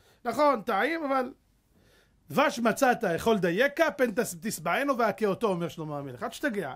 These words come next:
יש גבול לכל דבר. זאת אומרת שטוב זה לא בהכרח נעים, ונעים זה לא טוב. צריך להבחין ולהבדיל בין טוב לנעים. לא מה שטוב הוא דו-, בהכרח נעים. נכון, הוא לא נעים להיות תמיד במסגרת, אבל זה טוב לך.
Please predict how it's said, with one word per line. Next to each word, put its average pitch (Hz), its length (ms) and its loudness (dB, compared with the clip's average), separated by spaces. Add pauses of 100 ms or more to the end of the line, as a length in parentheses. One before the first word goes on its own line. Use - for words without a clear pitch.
יש 330 200 -8
גבול 320 240 -6
לכל 240 220 -4
דבר. 247 280 -4 (600)
זאת 196 180 -4
אומרת 277 320 -2
שטוב 254 320 0
זה 196 120 -2
לא 254 200 2
בהכרח 214 500 -2
נעים, 208 320 -2
ונעים 190 320 -4
זה 180 120 -6
לא 190 180 -2
טוב. 165 260 -6
צריך 190 260 -10
להבחין 220 520 -4
ולהבדיל 175 560 -6
בין 160 200 -8
טוב 180 200 -6
לנעים. 156 440 -4 (340)
לא 320 220 4
מה 339 120 2
שטוב 262 520 0
הוא 233 160 -4
דו-, 202 400 0
בהכרח 240 480 2
נעים. 226 380 -4
נכון, 302 320 2
הוא 320 80 0
לא 302 140 4
נעים 311 420 0 (260)
להיות 254 220 4
תמיד 233 300 -2
במסגרת, 226 680 0
אבל 175 160 -2
זה 190 120 0
טוב 247 280 2
לך. 285 220 -2